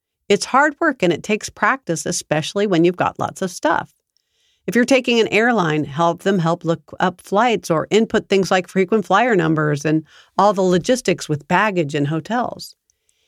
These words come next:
Even if you're just taking a hike locally, let them pick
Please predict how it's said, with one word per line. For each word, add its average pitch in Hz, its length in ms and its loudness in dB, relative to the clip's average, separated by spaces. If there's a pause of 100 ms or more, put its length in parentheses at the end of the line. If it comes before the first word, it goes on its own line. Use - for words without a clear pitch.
(220)
Even 320 280 4
if 320 140 0
you're 226 100 2
just 180 280 -2
taking 175 340 0
a 139 60 0
hike - 600 -4
locally, 151 640 -4 (600)
let 226 260 0
them 277 240 4
pick 160 400 -4